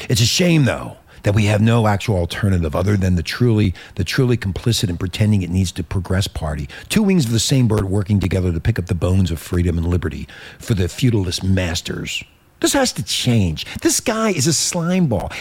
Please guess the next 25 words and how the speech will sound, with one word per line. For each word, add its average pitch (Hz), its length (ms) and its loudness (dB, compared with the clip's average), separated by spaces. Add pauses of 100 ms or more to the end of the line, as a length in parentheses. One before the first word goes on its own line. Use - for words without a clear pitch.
He's 294 260 0
telling 113 600 -4 (320)
the 156 100 -2
American 175 460 2
people - 500 -2 (640)
that 156 140 0
the 165 80 0
culture 151 540 0
has 110 240 0
to 98 200 -2 (160)
be 107 160 0
changed 110 540 2
and 92 80 -2
we 107 80 2
have 123 160 2
to 90 80 -2
overcome 92 560 0
the - 80 -4
culture. 95 400 -2 (220)
Who 285 380 2
in 113 120 2
the 98 120 -2
fuck - 600 -6
are 127 100 2
you? 113 400 0